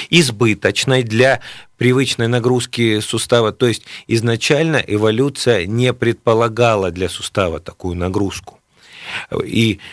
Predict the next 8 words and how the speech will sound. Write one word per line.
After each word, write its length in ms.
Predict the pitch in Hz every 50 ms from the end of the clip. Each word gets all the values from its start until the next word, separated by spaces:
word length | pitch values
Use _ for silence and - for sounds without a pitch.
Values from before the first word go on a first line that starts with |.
| - - - - -
здесь, 720 | - 98 107 107 101 104 110 139 160 156 151 - - 120
э, 720 | 107 104 104 101 98 95 95 92 95 98 98 - - 95
наша 320 | 101 107 113 123 123 - 123
слушательница 640 | - - 147 - - 123 - 107 104 98 - - 98
описывает 500 | 90 - - 123 - - 110 104 101 -
клинику, 760 | - - 117 120 120 110 98 - - 101 95 95 92 87 - _ _ _ - 139 _ _ _ _ -
э, 260 | 110 104 92 - - -
изменения 1040 | - 50 - - - 101 107 98 101 110 113 113 117 117 117 110 107 107 104 92 90